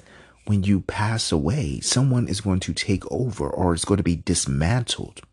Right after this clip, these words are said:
But just sticking where this is, how differently would you make your decisions concerning your life, concerning you?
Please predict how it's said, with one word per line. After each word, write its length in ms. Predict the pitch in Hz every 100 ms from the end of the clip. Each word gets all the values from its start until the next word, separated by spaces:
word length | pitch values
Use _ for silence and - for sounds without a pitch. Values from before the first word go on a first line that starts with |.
| _ _ _ _ _ _ _ _ - - - - - - - _ -
But 220 | 95 107
just 260 | - 104 -
sticking 520 | - 127 - 104 90
where 460 | 90 95 87 85 69
this 520 | - - 147 139 -
is, 480 | - 57 53 - - _ _ _ _ _ _ _ _ _ _ _ _ _ _ _ _ _ _ _ _ _ _ _ _ -
how 260 | - - 156
differently 840 | 113 123 - 98 64 67 65 67 78 - _ _ _ _ _ _ _ _ _ -
would 200 | 104 -
you 60 |
make 240 | 101 95 -
your 80 | 92
decisions 1000 | 82 - - 107 62 62 60 - - - _ _ _ _
concerning 680 | - 101 82 - 101 101 92
your 200 | 76 73
life, 680 | 60 65 90 - - _ _ _ _ _
concerning 840 | - 90 - - 104 113 95 76 71
you? 420 | 98 101 -